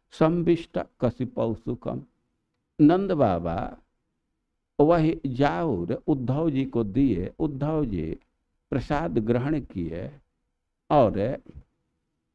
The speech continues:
वे शैया पर सुखपूर्वक बैठ गए। गतश्रमम पर्यपृच्छत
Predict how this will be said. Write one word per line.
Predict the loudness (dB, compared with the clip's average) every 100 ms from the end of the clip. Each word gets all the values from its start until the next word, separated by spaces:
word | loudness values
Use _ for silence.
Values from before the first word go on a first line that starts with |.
| _ _ _ _ _ _ _ _ _ _ _ _ _ _ _ _ _ 2
वे | 4 4 2 -2 -6 -8 -14 -18 _ _ _ _ _ _ _ _ _ _ _ _ _ _ _ _ _ _ _ _ _ _
शैया | -4 2 2 4 2 0
पर | -2 -2 -2 -2 -8 -12
सुखपूर्वक | -16 4 6 6 2 2 2 0 -4
बैठ | 2 2 2 -2 -8
गए। | -8 -8 -8 -14 _ _ _ _ _ _ _ _ _ _ _ -2 0
गतश्रमम | 4 4 4 0 0 0 0 2 0 0 0
पर्यपृच्छत | 4 4 4 -2 -2 -4 -4 -4 -4